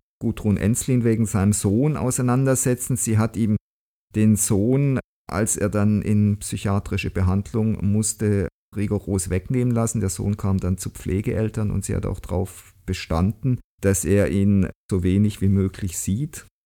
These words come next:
Das alles hat ihn sicher auch dazu gebracht, dass er dann erstmal als Arbeitstitel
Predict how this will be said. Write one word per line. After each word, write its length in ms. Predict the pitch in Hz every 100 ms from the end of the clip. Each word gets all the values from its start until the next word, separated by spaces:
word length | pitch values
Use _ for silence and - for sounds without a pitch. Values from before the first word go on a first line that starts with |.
| _
Das 420 | 123 127 - -
alles 760 | 120 127 156 160 - - - - - _
hat 280 | - 120 -
ihn 160 | 131 123
sicher 480 | - 131 165 131
auch 220 | 82 131 -
dazu 340 | 135 - 127
gebracht, 560 | 127 - 104 131 - -
dass 220 | 127 123
er 140 | - 117
dann 260 | 110 113
erstmal 460 | 82 117 - 135 120
als 260 | 117 -
Arbeitstitel 920 | 98 113 156 151 - - 123 131 117